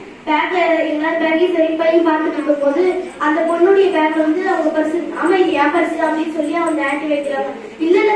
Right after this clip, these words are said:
கண்டிப்பா நான் இது வாங்கல" அப்படிங்கும் போது, "இல்ல சண்டை போடாதீங்க, இருங்க நானே பார்த்து சொல்றேன்" அப்படிங்கும் போது, "இல்ல இவன் தான் வாங்கினான்,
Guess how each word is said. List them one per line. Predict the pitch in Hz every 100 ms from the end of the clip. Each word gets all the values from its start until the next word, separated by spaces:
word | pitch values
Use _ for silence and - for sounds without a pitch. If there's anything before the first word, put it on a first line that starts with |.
| 320
கண்டிப்பா | 311 359 392
நான் | - 349
இது | 349 330
வாங்கல" | 330 339 339
அப்படிங்கும் | 320 320 320
போது, | 320 311
"இல்ல | 359
சண்டை | 311 330
போடாதீங்க, | 359 311 - 277
இருங்க | 294 320
நானே | 285 277 302
பார்த்து | 320 294 294 -
சொல்றேன்" | 285 269 277 277 - -
அப்படிங்கும் | 240 320 339 320
போது, | 320 311
"இல்ல | 320 381 392 - - - - 302
இவன் | 320 359 359
தான் | 359 370 349
வாங்கினான், | 330 320 302 302